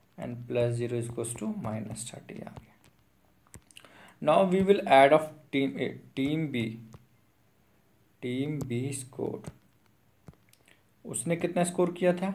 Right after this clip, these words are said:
टीम बी ने स्कोर किया था टेन, ज़ीरो, माइनस फ़ोर्टी। अब टोटल स्कोर कितना हो जाएगा? Total score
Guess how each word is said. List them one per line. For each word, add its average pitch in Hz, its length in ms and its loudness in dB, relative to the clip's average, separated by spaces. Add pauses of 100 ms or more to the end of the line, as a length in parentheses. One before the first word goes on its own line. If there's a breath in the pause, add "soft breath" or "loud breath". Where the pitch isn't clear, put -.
(1000 soft breath)
टीम 147 240 -2
बी 160 60 -2
ने 165 100 2
स्कोर 165 220 0
किया 170 160 0
था 208 120 -2 (220)
टेन, 135 360 2 (1700)
ज़ीरो, 131 320 4 (320)
माइनस 120 680 -4 (100)
फ़ोर्टी। - 340 -2 (840 soft breath)
अब 120 220 -8
टोटल 175 280 4
स्कोर 190 260 0
कितना 180 200 0
हो 165 100 2
जाएगा? 160 320 -2 (1120)
Total 139 500 2
score 120 680 -2